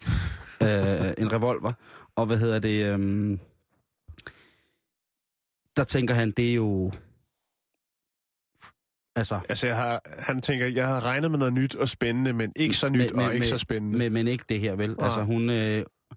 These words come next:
Speaker 2: hun, ifølge, øh, artiklen her, så, øh, så bukker hun sig forover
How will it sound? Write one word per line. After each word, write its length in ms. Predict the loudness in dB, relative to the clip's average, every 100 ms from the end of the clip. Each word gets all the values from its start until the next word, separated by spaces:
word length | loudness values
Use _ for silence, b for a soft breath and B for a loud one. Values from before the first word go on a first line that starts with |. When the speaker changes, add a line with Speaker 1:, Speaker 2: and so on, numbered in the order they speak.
| _ _ _ _ _ _ _
Speaker 2:
hun, 180 | -2 0
ifølge, 640 | 0 0 2 2 2 -2 -4
øh, 360 | -4 -2 0 -2
artiklen 440 | -2 -2 -2 0 0
her, 140 | 0 -4 -10
så, 220 | -6 0 2 2 2 2 0
øh, 480 | 0 -2 -4 -6 -6
så 120 | -4
bukker 280 | -2 0 0
hun 100 | 0
sig 120 | 0
forover 500 | 0 2 2 0 -2